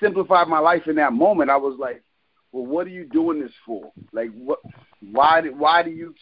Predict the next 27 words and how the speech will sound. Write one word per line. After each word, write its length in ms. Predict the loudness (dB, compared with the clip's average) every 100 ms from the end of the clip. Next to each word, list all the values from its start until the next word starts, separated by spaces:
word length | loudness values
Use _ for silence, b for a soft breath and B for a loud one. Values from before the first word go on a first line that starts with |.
| -10
care 180 | -6 -4
what 160 | -2
everyone 380 | -4 -6 -12 -12
thinks 260 | -14 -14 -8
about 380 | -2 -2 -4
you 200 | -10 -14 -16 -20 _ _ _ _ _
when 240 | -6 -2 4
very 260 | 4 4
few 140 | 0 -10
people 240 | -10 -12 -10
care 220 | -4 -2
about 420 | -2 0 0 -2 -8
you 340 | -8 -2 0
as 80 | 0
a 100 | -2
person?" 540 | 0 2 0 -6 -16 _ _ _ _ _ _ _ _ -2
So 140 | 0
now 580 | 0 2 2 2 0 -8 _ _ _ _ -14
my 320 | -4 0 0
mindset 580 | 0 0 -2 0 0 0
is 220 | -4 -6 _ _ _ _ _ _ _ _ _ _ _ -12
I, 200 | -4 -4
I 20 |
just 180 | 0 4
focus 340 | 4 4 -2 0
on 100 | 2
those 180 | 0